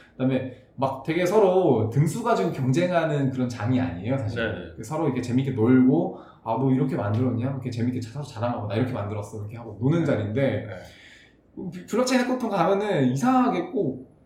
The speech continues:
Speaker 1: 발표를 안 해. 그러니까 공-, 그러니까 공개 발표를 안 하고 약간 등수 매기는 발표를 한 다음에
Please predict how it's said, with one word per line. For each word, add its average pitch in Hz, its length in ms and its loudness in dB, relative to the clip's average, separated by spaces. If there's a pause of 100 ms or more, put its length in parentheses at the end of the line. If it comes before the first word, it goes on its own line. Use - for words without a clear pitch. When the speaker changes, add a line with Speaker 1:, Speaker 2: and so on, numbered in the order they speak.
(200)
Speaker 1:
발표를 151 360 4
안 117 220 2
해. 107 240 -8 (360)
그러니까 135 440 -2
공-, 170 340 0
그러니까 165 160 2
공개 202 260 4
발표를 190 280 4
안 131 120 6
하고 127 320 2
약간 135 180 -2
등수 185 300 2
매기는 196 280 0
발표를 139 280 -2
한 143 120 -2
다음에 127 580 -2